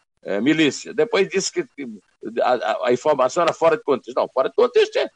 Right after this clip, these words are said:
é o discurso. Um cara que é, é deputado estadual e não sabe que milícia é crime, ele tem que voltar e, e, e se eleger de novo pra, pra aprender. É, agora, não é crime, ninguém,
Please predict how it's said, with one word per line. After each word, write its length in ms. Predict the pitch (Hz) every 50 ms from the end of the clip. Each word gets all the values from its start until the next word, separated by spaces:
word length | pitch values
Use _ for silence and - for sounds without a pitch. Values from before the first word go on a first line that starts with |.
| _ _ -
é 80 | - -
o 60 | 233
discurso. 440 | 226 - - - 247 220 190 - 151
Um 60 | 139
cara 240 | - - - 220 202
que 80 | - 160
é, 120 | 143 - - _ _ _ _ -
é 180 | - 113 113 107
deputado 460 | 107 139 - - - 170 165 160 156
estadual 500 | - - 160 143 117 107 101 98 104 127
e 40 | 147
não 120 | 151 139
sabe 280 | - - 147 131 107 -
que 100 | - 131
milícia 380 | 123 120 113 120 - - 113
é 20 | -
crime, 420 | - 160 185 196 160 120 92 - _ _ _ _ _ _ _ -
ele 200 | - 120 131 127
tem 160 | - 156 156
que 100 | 147 165
voltar 720 | 151 123 107 143 143 131 120 - 131 131 139 139 139 143 139
e, 640 | 135 131 123 107 95 - 104 107 101 95 85 78 - _ _ _ _ _ _ _
e, 180 | - 107 101 101
e 40 | 104
se 180 | - - 143
eleger 500 | 139 151 151 147 139 123 107 117 147 156
de 140 | - 147 147
novo 420 | 123 123 131 147 151 147 139 139 -
pra, 200 | 139 139 131 120
pra 140 | - 135
aprender. 480 | 135 - 160 156 147 123 98 82 71 - _ _ _ _ _ _ _ _ _ -
É, 320 | - 107 110 107 107 104
agora, 420 | 101 104 123 131 123 110 92 101 113
não 140 | 143 180 208
é 100 | 233 233
crime, 640 | - 233 214 226 240 254 262 262 254 240 202 175
ninguém, 480 | 156 165 160 127 131 151 185 226 339